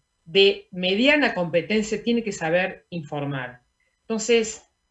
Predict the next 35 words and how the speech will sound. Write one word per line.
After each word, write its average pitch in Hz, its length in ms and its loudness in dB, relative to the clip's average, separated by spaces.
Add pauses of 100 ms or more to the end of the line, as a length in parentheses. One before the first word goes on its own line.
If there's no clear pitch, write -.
(120)
hay 214 160 -2
que 233 80 -4
tener 220 320 -2
claro 240 280 4
que 214 100 -2
hay 202 140 -2
cosas, 220 440 0
a 196 80 0
veces 226 240 0
informan 214 400 -4
cosas 214 340 -8
que 185 60 -8
no 190 160 -6
ex-, - 260 -10
que 175 100 -8
no 185 140 -6
son 202 240 -8
posibles 196 480 -6
de 151 220 -8
que, 151 180 -8
que 147 160 -8
convivan, 180 720 -2 (500)
eh, 190 240 2
y 220 120 0
los 214 140 4
niveles 247 760 6
más, 220 480 -2 (140)
más, 208 500 -6
eh, 165 460 -2
eh, 160 200 -2
verdes 226 480 4
son 202 200 -4
más 185 220 -4
para 175 180 0
especialistas. 139 880 -8